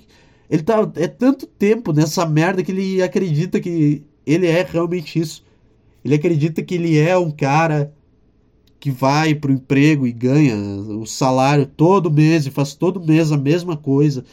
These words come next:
e nada acontece, não tem um desafio, ele passa oito horas por dia no mesmo lugar, fazendo a mesma chatice. E ele acha que isso é legal.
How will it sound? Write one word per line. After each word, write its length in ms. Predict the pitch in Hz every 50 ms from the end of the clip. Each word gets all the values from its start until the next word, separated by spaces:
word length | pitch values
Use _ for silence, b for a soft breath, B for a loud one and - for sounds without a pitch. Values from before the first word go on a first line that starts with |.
| b b b b b
e 60 | 135
nada 320 | 131 139 139 156 185 180
acontece, 840 | 185 - 175 156 147 - 143 139 151 151 156 151 - - - 117 120
não 320 | 123 123 123 127 139 139
tem 240 | 135 127 - 156 185
um 40 | 190
desafio, 320 | 156 160 170 160 165 170
ele 80 | 160 147
passa 400 | 151 - 151 170 175 - - 165
oito 340 | 151 143 160 190 202 - 180
horas 220 | 170 170 180 160
por 180 | - - 175 156
dia 300 | 131 135 151 175 165 151 b b b b b b b
no 140 | 135 147
mesmo 440 | 147 135 131 151 170 196 185 175 185
lugar, 480 | 185 175 156 139 139 147 156 160 151 147
fazendo 360 | 151 143 131 135 151 156 170
a 20 |
mesma 480 | 156 143 131 131 147 170 190 185 196 190
chatice. 800 | - - 185 156 - - - - 160 185 185 147 - - 160 151 b b b b b b b b b b _ _ _ _ _ _ _ _ _ _ _ _ _ _ _ _ _ _ _ _
E 500 | - - 196 208 214 214 214 208 202 202 208
ele 140 | 214 214 220
acha 200 | 214 220 220 -
que 80 | -
isso 140 | 214 - 247
é 40 | 226
legal. 460 | 226 220 214 214 233 240 - - -